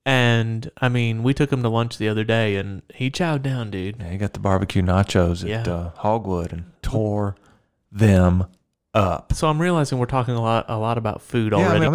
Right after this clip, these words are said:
Speaker 2: mean, this is West Franklin Talks. We gotta represent the Franklin
Speaker 1: That's right.
Speaker 2: restaurants as well.
Speaker 1: That's right.
Speaker 2: But back to the family gathering.
Speaker 1: Yes.
Speaker 2: It is scheduled for September thirteenth. We're still ironing out details, but
Speaker 1: Yes.
Speaker 2: put, circle that on your calendar. And, uh,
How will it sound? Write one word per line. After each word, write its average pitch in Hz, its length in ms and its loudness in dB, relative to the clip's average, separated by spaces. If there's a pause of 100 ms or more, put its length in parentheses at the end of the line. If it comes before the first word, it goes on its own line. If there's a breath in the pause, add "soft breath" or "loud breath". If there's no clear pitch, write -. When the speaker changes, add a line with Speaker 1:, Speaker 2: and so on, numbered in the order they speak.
Speaker 2:
mean, 165 80 -2
this 185 180 -4
is 202 120 0
West 180 200 2
Franklin 170 340 -2
Talks. 214 400 0
We - 80 -6
gotta 160 180 -2
represent 139 400 -2
the 113 60 -4
Franklin 131 560 -4 (160 loud breath)
Speaker 1:
That's 127 220 -6
right. 120 100 2
Speaker 2:
restaurants 139 480 0
as 98 140 -4
well. 160 240 2
Speaker 1:
That's 120 200 -8
right. 95 160 -6
Speaker 2:
But 151 160 0
back 196 200 0
to 185 80 0
the 151 80 2
family 147 320 0
gathering. 120 500 2
Speaker 1:
Yes. 110 520 -2
Speaker 2:
It 156 180 0
is 160 160 2
scheduled 143 440 0
for 127 160 0
September 180 520 0
thirteenth. 147 680 0 (380 loud breath)
We're 123 80 6
still 170 260 2
ironing 151 440 2
out 143 240 0
details, 113 560 2
but 117 100 2
Speaker 1:
Yes. 117 300 0
Speaker 2:
put, 92 160 -8
circle 165 320 0
that 170 180 4
on 170 140 2
your 180 100 0
calendar. 92 680 -2 (580 loud breath)
And, 104 520 6
uh, 90 320 -2